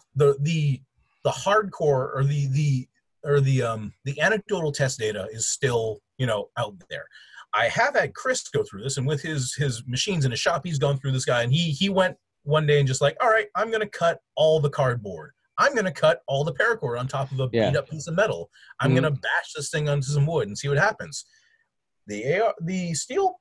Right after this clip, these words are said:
Speaker 1: pro-, held up well. So let me, let me just talk a bit about the steel, because this is essentially the,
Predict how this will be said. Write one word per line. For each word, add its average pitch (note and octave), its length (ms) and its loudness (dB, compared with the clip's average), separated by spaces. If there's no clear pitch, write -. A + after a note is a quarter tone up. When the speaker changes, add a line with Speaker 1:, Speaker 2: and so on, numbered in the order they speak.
Speaker 1:
pro-, - 140 -4
held G#3+ 220 4
up F3 100 6
well. B2+ 100 2
So - 140 2
let G#3+ 140 2
me, A#3 100 -4
let G3 120 0
me B3 60 -2
just - 120 -4
talk E3+ 140 0
a D#3+ 40 -2
bit C#3+ 120 2
about B2+ 180 0
the - 60 -8
steel, - 220 -12
because B2+ 440 -2
this G3+ 200 -2
is G#3 100 -6
essentially D#3 520 -2
the, C3+ 180 0